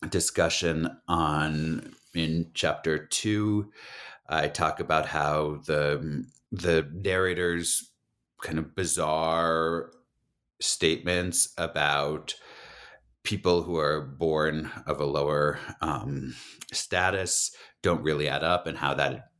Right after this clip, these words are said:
relates to his, um, his subversion of the male gaze. Similar thing with silence, uh, with the Roman de Silence, also in chapter two, I talk about how the assertion of class politics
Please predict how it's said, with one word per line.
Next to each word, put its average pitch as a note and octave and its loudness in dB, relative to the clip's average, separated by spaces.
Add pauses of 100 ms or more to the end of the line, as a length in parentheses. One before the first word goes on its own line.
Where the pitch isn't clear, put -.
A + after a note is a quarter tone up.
(520)
relates E2 2
to E2+ 0
his, D2+ 0
um, D2 0
his D2 0 (440)
subversion E2 0
of C#2 -4
the E2 -2
male D2+ 0
gaze. G2 -2 (500)
Similar E2+ 0
thing E2 -2
with D#2 -4
silence, F#2+ 0
uh, E2 4
with D#2 0
the D2+ 0
Roman D2+ 0
de C2 -4
Silence, D#2+ 0
also D2 0
in D2 -4
chapter C#2+ -4
two, F#2+ 0
I E2 4
talk C#2+ -4
about C#2 -2
how C2+ 0 (500)
the D2 0
assertion F2 0
of D2 0
class E2+ -2
politics - 0